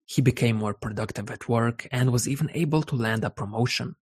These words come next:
Mike even picked up cooking as a new hobby so he could eat more protein-rich meals to make more progress at the gym. And because he was now cooking most of his meals, he started saving money since he wasn't eating out at expensive restaurants all the time.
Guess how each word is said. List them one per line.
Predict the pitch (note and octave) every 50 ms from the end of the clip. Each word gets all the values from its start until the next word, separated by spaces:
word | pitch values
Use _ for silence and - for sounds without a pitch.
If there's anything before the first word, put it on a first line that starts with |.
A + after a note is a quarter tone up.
| _ _ _ _ _ _ _ - -
Mike | A2+ A#2 C3+ F3+ - -
even | G#3 G3+ G3+ F#3
picked | - - - - - C3+
up | - - -
cooking | - G#3+ A3 - D3 A#2+ A#2
as | A2+ G#2+
a | G#2 G#2+
new | G#2+ G#2+
hobby | G#2 - - - A2 A2 A2 G#2+ G#2+ A2
so | - - - C3
he | B2 D#3 D3+ -
could | - B2+ -
eat | A#2 - -
more | A2+ G#2+ G#2 G2+
protein-rich | - - A2+ A2 G#2+ - A#2 A2 G#2+ G#2 A2+ A2 - - -
meals | A#2+ A#2+ A#2+ A#2+ A#2+ - -
to | - A#2
make | A2+ A2 G#2+ - -
more | A2+ A2 G#2
progress | - - - D#3 D#3+ C#3 - G#2 F#2+ A#2 - -
at | A2 G2+
the | - G2
gym. | - - B2 A#2 A2 G#2+ - _ _ _ _ _ _ _ _ _ _ _
And | - C#3 C#3 C3
because | C3+ - - D#3 C#3+ -
he | - B2+
was | B2+ A#2+ B2
now | A#2 A#2 A#2+
cooking | - - C#3+ B2+ - C#3 B2+
most | A#2 A2+ C3 C3+ - D#3
of | -
his | - - B2+ - -
meals, | A#2 A#2+ A#2+ A#2+ A#2+ A#2+ - -
he | - - E3
started | - - - D#3 E3+ E3+ F3 E3+
saving | - - C3+ A#2 A#2 A2+ A2 G#2
money | G#2 A2+ A#2 A2 A2 G#2 G2+ G#2+ - -
since | - - C#3+ C#3+ -
he | -
wasn't | B2 A2+ A2+ A#2 A2+ A2+ G#2 - -
eating | D#3 D#3 D3 B2+ B2
out | A2+ A2+ A#2 -
at | - -
expensive | A#2+ - - - - A2+ A2 - - G#2+ G#2 A#2+
restaurants | B2 B2+ B2+ - - C3 C3 B2+ C3 B2 -
all | - A#2 A#2 A2
the | G#2 G#2
time. | - - A#2+ A2 G#2 G2 F#2+